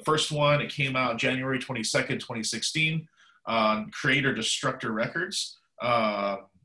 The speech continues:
and this one, man, this one, my buddy Zach Palmer, who was another fellow Skeletor alumni bassist, um, turned me onto this one. We were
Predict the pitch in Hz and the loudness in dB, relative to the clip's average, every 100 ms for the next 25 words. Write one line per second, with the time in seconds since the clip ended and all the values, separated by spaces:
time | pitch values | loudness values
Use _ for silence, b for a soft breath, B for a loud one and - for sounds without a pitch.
0 | _ 113 - 185 202 - 196 196 196 185 | _ -16 0 4 4 4 4 4 2 -2
1 | _ b b b b - 147 120 135 190 | _ b b b b 4 4 4 2 2
2 | 196 175 131 147 143 151 143 123 135 139 | 2 0 4 6 6 4 4 4 4 4
3 | - 123 127 101 101 107 104 104 110 110 | 0 -2 0 -2 -4 -4 -4 -4 -2 -2
4 | 113 110 107 - 113 107 104 101 _ - | 0 -2 -2 0 0 0 -4 -8 _ -6
5 | - 123 110 107 110 98 95 - - 107 | 0 2 2 -2 -4 -4 -6 -10 -6 -4
6 | 104 104 95 95 107 104 - 98 - - | -4 -4 -2 0 0 0 0 -4 -6 -6
7 | 104 95 92 90 _ _ _ - 120 113 | -6 -6 -8 -14 _ _ _ -4 -2 0
8 | 104 101 101 - 110 101 113 113 110 101 | 0 -2 -4 -4 -4 -6 -4 -2 -2 -2